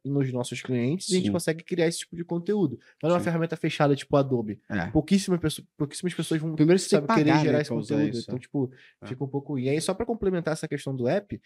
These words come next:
Speaker 1: é, o Firebase, é, seria o Google Analytics quatro pra você poder
Speaker 2: Isso.
Speaker 1: mensurar o comportamento do usuário,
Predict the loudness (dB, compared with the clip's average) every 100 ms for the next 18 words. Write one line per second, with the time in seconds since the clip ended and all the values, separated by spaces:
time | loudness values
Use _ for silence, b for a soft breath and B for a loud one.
0 | b _ -6 -6 -6 -10 -2 2 2 4
1 | 2 0 -2 -6 -8 -6 -6 -6 -10 _
2 | _ -4 0 2 2 -2 -6 -6 0 2
3 | 4 2 -2 -4 -6 -2 -2 -2 -6 -4
4 | -6 -4 -2 -2 -2 -2 -4 -8 -8 -8
5 | -6 -4 2 2 2